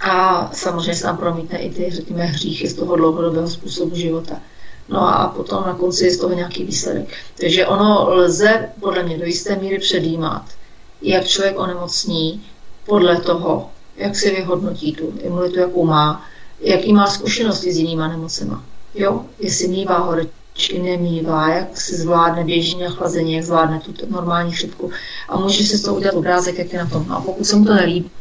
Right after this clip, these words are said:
tak říkám, člověk se dá koupit Gigantol Vit, to nedělám reklamu, jenom prostě je to, protože to je miniaturní kapslička, je tam dva tisíce jednotek v jedné kapsle.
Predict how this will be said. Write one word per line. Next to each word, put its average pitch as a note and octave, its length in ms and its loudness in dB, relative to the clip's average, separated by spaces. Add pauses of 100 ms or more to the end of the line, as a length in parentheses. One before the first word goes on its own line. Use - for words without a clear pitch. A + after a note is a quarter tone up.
(100)
tak G3 200 -2
říkám, E3+ 580 -2 (2000)
člověk - 320 -4
se G3 100 4
dá F#3+ 120 4
koupit F3+ 440 -2 (180)
Gigantol F3+ 560 2
Vit, F3+ 300 2 (300)
to G3 100 -4
nedělám F3+ 340 2
reklamu, E3+ 360 2
jenom E3+ 160 -2
prostě F3+ 460 -4 (1300)
je F3+ 140 -8
to, D#4 160 -4
protože F3 260 -2
to F#3 60 2
je F3+ 40 2
miniaturní F#3 640 2
kapslička, F3+ 520 0
je E3 60 2
tam E3+ 140 0
dva D#3+ 80 -4
tisíce - 420 -4
jednotek F3 560 -4
v F3 40 -8
jedné E3 220 -2
kapsle. D#3+ 400 -2